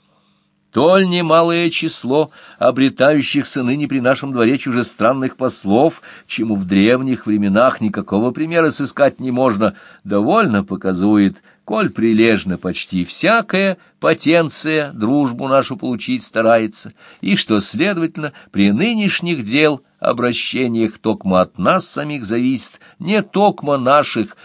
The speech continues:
натуральных друзей сохранить, но и при восстановлении нарушенной французами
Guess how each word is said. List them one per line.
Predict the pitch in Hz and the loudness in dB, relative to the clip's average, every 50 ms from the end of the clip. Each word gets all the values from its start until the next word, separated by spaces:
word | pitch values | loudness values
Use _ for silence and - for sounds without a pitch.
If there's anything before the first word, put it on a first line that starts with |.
| - - | -14 -4
натуральных | 120 120 117 95 120 113 104 107 123 131 127 117 113 104 95 | -2 0 0 0 2 2 4 4 4 4 2 0 -2 -2 0
друзей | 104 104 95 85 98 98 | 0 0 0 0 0 -2
сохранить, | 95 - 101 95 - 92 87 85 90 90 - - - _ _ _ _ _ - - - - | -2 -4 -8 -10 -8 -6 -6 -4 -4 -6 -6 -10 -18 _ _ _ _ _ -20 -20 -16 -4
но | 101 95 110 135 165 190 | 0 2 2 4 4 6
и | 202 196 | 4 4
при | 190 190 190 | 4 2 2
восстановлении | 196 196 185 - - 180 180 175 170 175 185 180 180 180 | 2 2 2 0 -2 0 0 2 4 4 2 2 0 2
нарушенной | 175 170 170 170 180 175 - - - 165 175 165 | 4 4 4 4 4 2 -2 -4 -4 -2 -2 -2
французами | 160 - 165 165 156 - - - 131 156 165 143 160 156 151 147 143 | 0 0 -2 -2 -2 -4 -4 -2 0 0 0 0 -2 -4 -6 -6 -8